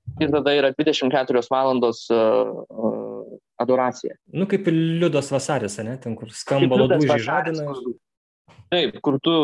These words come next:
Speaker 1: draugus, artimuosius pamatai, e, nežinau, vieną kartą per metus, o šiaip jau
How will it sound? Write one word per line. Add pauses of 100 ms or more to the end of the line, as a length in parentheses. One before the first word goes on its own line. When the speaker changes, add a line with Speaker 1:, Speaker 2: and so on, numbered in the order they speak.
(100)
Speaker 1:
draugus,
artimuosius
pamatai, (440)
e, (260)
nežinau,
vieną
kartą
per
metus,
o
šiaip
jau